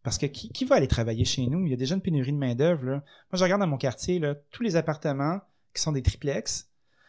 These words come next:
euh, pour la plupart, sont convertis en cottage. Moi, j'habite dans le Myland en ce moment, là, Outremont adjacent, là.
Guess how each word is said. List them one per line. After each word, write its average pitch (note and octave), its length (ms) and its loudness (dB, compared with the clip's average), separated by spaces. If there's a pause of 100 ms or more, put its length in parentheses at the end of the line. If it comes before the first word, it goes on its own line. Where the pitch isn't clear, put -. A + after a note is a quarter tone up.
(460)
euh, A2+ 360 0
pour C#3+ 180 -2
la C3+ 100 4
plupart, D#3 360 4
sont C#3+ 160 0
convertis C3 440 0
en C#3 100 2
cottage. A2+ 580 -4 (300)
Moi, C3 80 -6
j'habite B2+ 240 0
dans B2+ 120 4
le B2 80 2
Myland A#2+ 420 0
en A2+ 80 -6
ce - 140 -6
moment, C#3+ 180 -6
là, D3+ 180 -8
Outremont B2+ 360 -8
adjacent, A2+ 380 -8 (100)
là. D3 140 -10